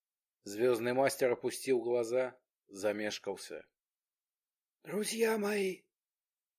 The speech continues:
Speaker 2: сколько лет я вас знаю, сколько вы меня. Никогда плохого я вам не советовал.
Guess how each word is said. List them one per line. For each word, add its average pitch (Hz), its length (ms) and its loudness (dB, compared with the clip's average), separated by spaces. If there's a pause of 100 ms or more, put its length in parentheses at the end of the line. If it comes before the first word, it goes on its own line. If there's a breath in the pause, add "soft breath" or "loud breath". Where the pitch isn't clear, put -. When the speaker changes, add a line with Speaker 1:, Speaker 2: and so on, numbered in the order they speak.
Speaker 2:
сколько 226 540 4
лет 220 300 8
я 202 200 8
вас 208 240 4
знаю, 175 600 -4 (580)
сколько 208 580 4
вы 208 220 6
меня. 180 480 0 (960)
Никогда 214 560 4
плохого 220 540 6
я 202 220 8
вам 214 180 4
не 202 140 0
советовал. 190 800 0